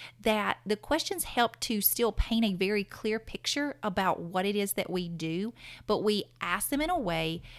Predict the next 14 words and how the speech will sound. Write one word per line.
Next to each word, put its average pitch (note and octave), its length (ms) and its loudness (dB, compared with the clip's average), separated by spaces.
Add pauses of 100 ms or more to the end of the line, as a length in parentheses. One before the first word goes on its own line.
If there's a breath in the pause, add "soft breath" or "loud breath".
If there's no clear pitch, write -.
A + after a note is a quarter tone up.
that G3 400 2
we G3+ 300 0
already A#3 260 4
know G#3+ 260 8
the G#3 200 2
answer, F3 340 -2
hopefully. D3+ 500 -4
The D#3+ 160 -2
answer F#3 220 -4
is G#3+ 140 -2
going G3+ 240 0
to G3+ 100 -6
be F3+ 100 0
yes. D#3 600 0